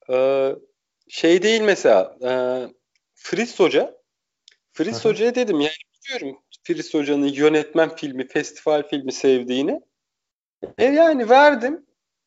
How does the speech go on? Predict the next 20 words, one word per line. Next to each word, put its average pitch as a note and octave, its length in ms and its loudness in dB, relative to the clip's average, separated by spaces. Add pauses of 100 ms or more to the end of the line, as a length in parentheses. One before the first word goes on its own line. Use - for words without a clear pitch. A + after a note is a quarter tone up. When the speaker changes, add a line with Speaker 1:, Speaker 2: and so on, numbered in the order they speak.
(120)
Speaker 1:
Dedi C4+ 220 0
ki, A#3+ 120 4
"Abi A3+ 300 8
bu G3 240 -14
beni G3+ 260 0
sıkıntıya - 920 -4
sokar. B2 400 0
Ben D3 120 0
abonelik D3 500 -2
istemiyorum." C3+ 480 -6
Lan A#3 200 2
vermişiz A#3+ 480 0
işte - 280 -4
yani. F2 240 -2
Speaker 2:
<laughs> - 720 -20
Abi B2 260 0
ben C3 140 0
senden D3+ 320 2
üyeliği D#3 320 -2
aldım. D#3+ 440 -8